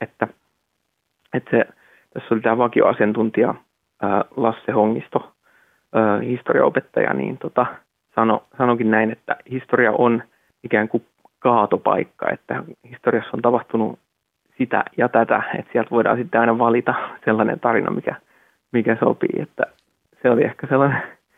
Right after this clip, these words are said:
sellainen hauska hetki siinä sarjaa tehdessä tajuta, että näinhän se vähän on, että historia, historian kirjoittaminen ja kertominen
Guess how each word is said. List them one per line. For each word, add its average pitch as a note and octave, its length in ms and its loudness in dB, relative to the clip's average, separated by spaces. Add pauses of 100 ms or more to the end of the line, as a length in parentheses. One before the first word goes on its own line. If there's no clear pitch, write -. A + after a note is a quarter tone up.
(320)
sellainen - 280 -6
hauska A2+ 360 -2
hetki A#2 400 -2
siinä C3 200 -4 (880)
sarjaa A#2+ 300 2
tehdessä C3+ 320 0
tajuta, - 340 2
että - 220 -4 (100)
näinhän A2 240 0
se A2+ 60 2
vähän A2 220 2
on, B2 160 -2
että - 160 -14
historia, - 400 -2 (440)
historian A#2+ 420 0
kirjoittaminen A#2 520 2
ja A#2+ 60 -4
kertominen - 480 -2